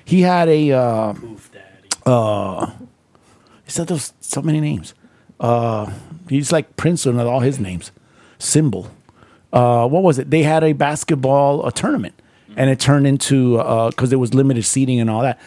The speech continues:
Speaker 1: So, you know, they're not the only ones that done stuff like that. So, you know, I think all genres. I mean, I don't know if the country or so.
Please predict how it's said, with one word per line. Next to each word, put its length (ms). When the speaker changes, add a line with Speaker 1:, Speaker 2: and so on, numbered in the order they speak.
Speaker 1:
So, 260
you 140
know, 140
they're 120
not 200
the 80
only 160
ones 200
that 100
done 160
stuff 260
like 180
that. 240
So, 280
you 100
know, 60
I 100
think 220
all 240
genres. 400
I 80
mean, 160
I 100
don't 120
know 80
if 80
the 60
country 460
or 60
so. 140